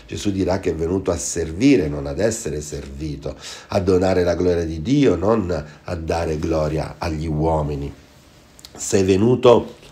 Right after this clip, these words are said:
a rovinarci, cioè sei venuto a distruggerci, sei venuto a distruggere il nostro pensiero, il nostro modo di essere.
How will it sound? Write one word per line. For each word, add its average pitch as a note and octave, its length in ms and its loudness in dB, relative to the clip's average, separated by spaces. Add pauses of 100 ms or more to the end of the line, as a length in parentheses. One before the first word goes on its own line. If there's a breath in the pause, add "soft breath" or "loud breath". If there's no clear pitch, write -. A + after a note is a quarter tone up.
(120)
a G#2+ 40 4
rovinarci, A2+ 920 6 (240 loud breath)
cioè C#3+ 160 6
sei G2+ 200 4
venuto C#3 320 4
a C3+ 40 8
distruggerci, A#2 880 2
sei - 460 0
venuto C#3 80 6
a C#3+ 40 8
distruggere B2+ 540 4
il A2+ 60 4
nostro A2+ 360 0
pensiero, G#2+ 600 4
il F2+ 60 4
nostro F#2 320 0
modo C3 260 6
di A2+ 200 4
essere. E2 960 0